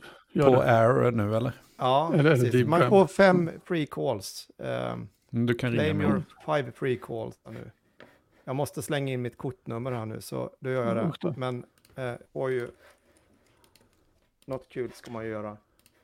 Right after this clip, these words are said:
Speaker 3: Eller
Speaker 1: Ja.
Speaker 3: hur? Ehm.
Speaker 1: Så, så är det onekligen.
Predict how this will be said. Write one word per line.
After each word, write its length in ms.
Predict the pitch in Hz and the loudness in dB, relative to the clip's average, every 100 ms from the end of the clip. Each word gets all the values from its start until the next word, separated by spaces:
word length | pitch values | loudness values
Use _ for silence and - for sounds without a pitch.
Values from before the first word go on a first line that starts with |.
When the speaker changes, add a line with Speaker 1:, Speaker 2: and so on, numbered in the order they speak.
| _ _ | _ _
Speaker 3:
Eller 140 | - | -2
Speaker 1:
Ja. 60 | 196 | 0
Speaker 3:
hur? 120 | 123 123 _ _ _ _ 135 | -2 -6 _ _ _ _ -8
Ehm. 480 | 123 113 110 107 - _ - | -6 -6 -6 -8 -12 _ -12
Speaker 1:
Så, 200 | - - | -6 0
så 160 | - | 4
är 120 | 135 | 4
det 80 | 127 | 4
onekligen. 440 | 135 135 131 190 | 2 0 -4 -8